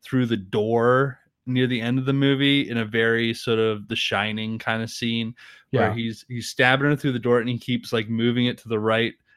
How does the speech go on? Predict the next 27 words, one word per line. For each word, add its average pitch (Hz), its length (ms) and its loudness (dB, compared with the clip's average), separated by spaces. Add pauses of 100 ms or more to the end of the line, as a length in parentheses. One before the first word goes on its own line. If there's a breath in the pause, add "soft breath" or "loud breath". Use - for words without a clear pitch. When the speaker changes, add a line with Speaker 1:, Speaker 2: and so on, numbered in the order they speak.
(120)
Speaker 1:
as 104 120 -6
she's 117 400 -4
moving 120 300 2
her 113 140 0
face 113 480 -2
away. 120 340 2
And 120 80 -4
then 127 100 2
eventually 160 380 4
he 143 80 4
just 127 240 -2
gives 127 240 2
up. 123 220 2
It's 104 120 -14
like, 123 160 0
well, 156 160 2
you 156 240 -4
coulda, 220 300 -2 (220)
you 147 100 -10
coulda - 220 0
had 135 320 2
her. 92 120 -2
Like, 98 280 -6
it - 20 0
was 113 220 -6
right 143 260 4
there. 117 340 2